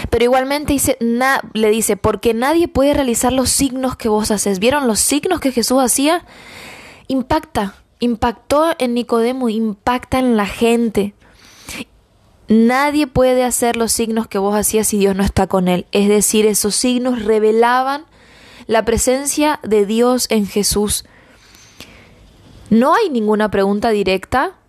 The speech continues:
pero Jesús la entiende. Jesús toma la, las entrelíneas, lo no do-, lo no dicho, la letra chiquita que hay ahí, y le responde, "Te aseguro".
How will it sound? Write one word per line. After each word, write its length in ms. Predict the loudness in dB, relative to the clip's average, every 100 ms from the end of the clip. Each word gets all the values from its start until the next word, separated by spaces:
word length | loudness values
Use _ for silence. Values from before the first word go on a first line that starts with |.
| _ -2
pero 180 | 0 0
Jesús 440 | 0 0 -2 0
la 160 | 0 0
entiende. 680 | 0 0 0 0 0 -4 -10 _ _ _ -20 -14
Jesús 420 | -2 0 2 0 -2
toma 520 | 0 0 0 0 0 0
la, 360 | 0 0 0
las 360 | -4 -2 0 0
entrelíneas, 1000 | -2 0 0 2 0 0 2 2 0 -2
lo 200 | 0 0
no 220 | 2 2
do-, 240 | 2 2 2
lo 200 | 0 0
no 200 | 0 0
dicho, 460 | 0 -2 -2 -2
la 160 | -2 0
letra 340 | 0 0 -2
chiquita 640 | -2 -6 -4 -6 -4 -4 -2
que 160 | 0
hay 220 | 2 4 4
ahí, 460 | 4 2 2 -2 -10 -20 -20 -20 -18 -4
y 80 | 0
le 160 | 2
responde, 520 | 2 0 0 0 0 -2
"Te 180 | 0
aseguro". 680 | 0 2 2 2 2 2 -4